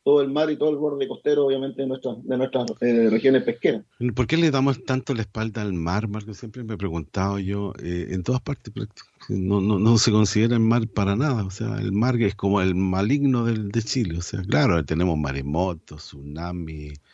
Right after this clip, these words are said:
Speaker 2: etcétera. A veces el mar se enoja con nosotros, y, claro, la embarra, pero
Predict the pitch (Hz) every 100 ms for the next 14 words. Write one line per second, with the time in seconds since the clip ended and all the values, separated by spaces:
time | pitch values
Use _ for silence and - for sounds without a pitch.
0 | - _ - 80 - 92 90 85 80 73
1 | 53 50 50 - - - - 87 95 87
2 | 80 90 - 80 87 - 73 76 80 78
3 | 110 - 90 82 78 - - _ - 76
4 | 73 62 _ - 85 71 62 78 95 123
5 | 82 73